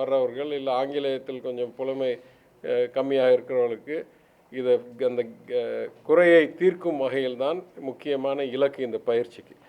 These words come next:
அதனால், அஹ், பல திட்டங்கள் அந்த மாதிரி, அஹ், அஹ், பின்தங்கியிருக்கிறவர்கள்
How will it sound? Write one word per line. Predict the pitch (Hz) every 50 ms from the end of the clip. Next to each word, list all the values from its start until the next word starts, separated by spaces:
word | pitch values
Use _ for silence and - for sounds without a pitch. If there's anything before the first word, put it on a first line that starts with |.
| _ _ _ _
அதனால், | - 120 117 123 143 165 175 170 - -
அஹ், | - 139 127 - -
பல | 135 139 160 175 170
திட்டங்கள் | - 180 175 - 180 165 151 160 170
அந்த | 170 151 143 139
மாதிரி, | 139 143 135 135 147 170 185 - - - - - - - - - - -
அஹ், | - 131 127 123 123 123 120 117 117 117 113 113 110 107 104 - _ _ _ _ _ _ _ _ _ _ _ _ - - -
அஹ், | - - 50 50 50 50 50 50 50 - - _ _ _ _ _ _ _ _ -
பின்தங்கியிருக்கிறவர்கள் | 156 175 190 180 - 196 180 170 160 165 170 165 - - 165 147 143 139 135 139 165 185 202 214